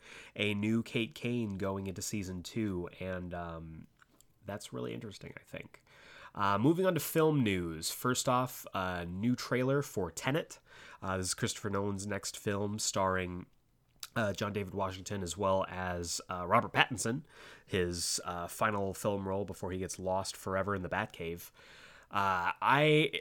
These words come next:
you know, I watched it. I still don't know what the hell is going on in the film, and I think that's a good thing. Um, I'm excited for it. It looks great. The cinematography is fantastic. The acting is great, and the visuals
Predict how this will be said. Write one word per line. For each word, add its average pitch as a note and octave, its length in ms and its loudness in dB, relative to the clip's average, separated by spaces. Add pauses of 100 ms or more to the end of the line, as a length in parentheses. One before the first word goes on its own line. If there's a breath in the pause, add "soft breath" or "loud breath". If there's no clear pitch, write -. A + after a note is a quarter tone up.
(360)
you A#2+ 100 0
know, D#3+ 380 8
I G#2+ 140 4
watched C#3+ 440 2
it. D#3 240 4 (100)
I G2+ 80 0
still C#3+ 240 4
don't C#3 120 4
know C#3 100 4
what C3 120 2
the A2 40 -6
hell B2 180 2
is G#2+ 80 2
going B2 240 4
on A#2+ 320 6
in A2+ 140 -4
the G#2+ 80 2
film, A#2 320 4
and G2 100 0
I F2+ 40 -2
think A2+ 160 -2
that's G#2 160 2
a - 20 -6
good F#2+ 200 2
thing. A2 340 2 (420 loud breath)
Um, E2+ 540 2 (100)
I'm B2+ 180 6
excited A#2 380 4
for G#2+ 280 4
it. G#2 120 4
It C#2 100 2
looks G#2+ 240 0
great. G2 380 0
The - 60 -6
cinematography G#2+ 640 -4
is G2 100 -6
fantastic. F#2+ 800 -4
The F2 140 -4
acting F#2+ 340 -6
is F2 100 -4
great, F2+ 600 -4
and E2+ 340 -8
the E2+ 240 -6
visuals A#2 720 4